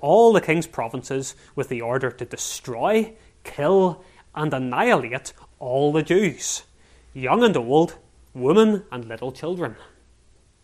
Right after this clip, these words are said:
On a single day, the thirteenth day of the twelfth month, the month of Adar, and to plunder their goods.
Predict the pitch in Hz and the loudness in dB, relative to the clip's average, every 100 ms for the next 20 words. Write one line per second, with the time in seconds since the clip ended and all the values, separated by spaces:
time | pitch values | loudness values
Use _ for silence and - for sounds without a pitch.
0 | - _ - 143 113 - - 190 240 202 | -20 _ -12 -10 -8 -8 0 2 4 4
1 | 139 117 147 160 - _ - _ - - | 2 0 -2 -4 -12 _ -20 _ -14 -8
2 | - 190 214 - 202 208 - 113 117 151 | 4 4 4 -2 -4 -4 -8 -8 -6 -8
3 | - - 131 - - - 185 240 - 120 | -10 -12 -10 -10 -16 0 4 4 2 -10
4 | 117 - - _ _ _ 120 117 170 220 | -10 -12 -18 _ _ _ -12 -2 0 0
5 | 226 196 120 113 120 123 - _ _ _ | 0 2 0 -4 -6 -6 -14 _ _ _
6 | _ _ _ 131 123 131 151 - _ _ | _ _ _ -10 -6 -4 -6 -10 _ _
7 | _ _ _ 160 - - 117 123 123 120 | _ _ _ -14 -14 -10 -8 -4 -4 -4
8 | 113 120 156 143 - - - | -6 -6 -6 -8 -12 -14 -14